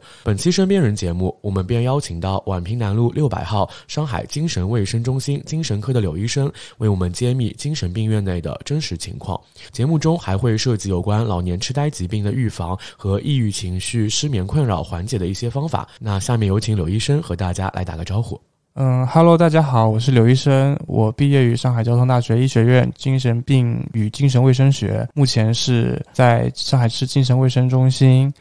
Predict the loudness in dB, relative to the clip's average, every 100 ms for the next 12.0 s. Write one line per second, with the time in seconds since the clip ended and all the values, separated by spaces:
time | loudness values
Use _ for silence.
0 | _ 2 4 2 2 0 -2 -2 _ _
1 | -8 -4 -4 2 4 4 4 4 2 2
2 | 0 0 0 0 0 0 0 -2 -2 -2
3 | -2 -2 -4 -4 -6 -4 -6 -6 -6 -6
4 | -4 -4 -4 -6 -6 -6 -4 -4 -4 -4
5 | -8 -12 -14 -10 -6 -4 -2 -4 -4 -6
6 | -4 -4 -6 -6 -8 -10 -14 _ _ -4
7 | -4 -2 -2 -2 -2 -4 -4 -4 -2 -2
8 | -4 -6 -8 -10 -12 -14 -16 -10 -6 -4
9 | -2 -2 -4 -10 _ 2 4 4 2 0
10 | 0 -2 -4 -6 -8 _ _ -4 -2 0
11 | 0 0 -2 -4 -6 -4 0 0 0 -4